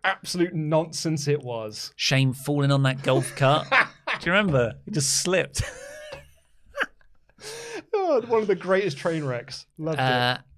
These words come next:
Speaker 2: uh, then we had some Vince and Austin stuff. Not that Austin.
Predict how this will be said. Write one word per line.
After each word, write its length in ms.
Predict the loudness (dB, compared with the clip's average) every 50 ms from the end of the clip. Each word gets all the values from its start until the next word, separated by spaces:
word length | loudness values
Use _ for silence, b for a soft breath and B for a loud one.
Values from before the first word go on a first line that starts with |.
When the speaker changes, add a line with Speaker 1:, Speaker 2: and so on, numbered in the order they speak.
| _ _ _ _ _ _ _ -14 -2 2
Speaker 2:
uh, 140 | 4 4 4
then 180 | 4 4 2
we 80 | 2 2
had 180 | 2 2 0 0
some 240 | 0 0 0 2
Vince 280 | 2 2 0 0 0 -2
and 100 | 0 0
Austin 340 | 0 0 -2 -4 -4 -4 -4
stuff. 460 | -4 -2 0 0 0 0 -4 -10 -20 _ _ _ -14
Not 140 | -12 -12 -10
that 220 | -8 -8 -6 -4
Austin. 420 | -4 -4 -4 -6 -6 -6 -8 -8